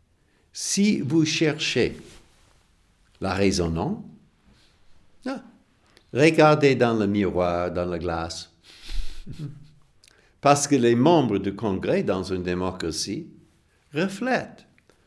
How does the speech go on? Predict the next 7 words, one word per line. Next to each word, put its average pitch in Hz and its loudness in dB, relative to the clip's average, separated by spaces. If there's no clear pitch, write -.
ce - -6
qu'ils 151 -4
veulent, 127 -2
les 117 -4
citoyennes, 73 -8
les 117 2
électeurs. 87 -2